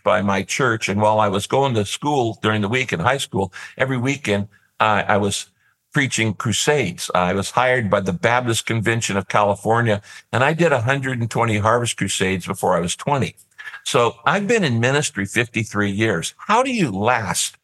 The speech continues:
a long time? How do you last in ministry? So you don't burn out, you don't flame out, you don't rust out. Well, the first thing is pacing. And it's more important that you pace yourself. The Lord is my pace setter.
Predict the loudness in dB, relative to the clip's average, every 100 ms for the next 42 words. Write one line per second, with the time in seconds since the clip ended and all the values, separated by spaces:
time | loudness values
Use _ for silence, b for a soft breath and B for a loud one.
0 | b b b 2 4 4 4 2 0 -2
1 | 0 -2 0 0 0 2 0 -2 -2 0
2 | 0 -4 -8 -12 B B B -14 -4 0
3 | 0 2 0 0 0 2 2 2 0 -2
4 | -4 -2 -2 -4 -6 -2 0 0 0 0
5 | -2 -4 -2 -2 -2 0 0 0 0 -2
6 | -2 -6 B B B B B -2 0 0
7 | -2 -2 0 0 0 -2 -4 -4 -4 -2
8 | -4 -6 -10 _ _ _ _ -2 -2 0
9 | 2 4 2 0 0 0 0 -6 -10 _
10 | -4 -2 -2 -4 -4 -2 -2 -2 -4 -4
11 | -2 -2 -2 -2 -2 2 2 0 -2 -2
12 | -2 0 -2 -2 -4 -4 -4 -6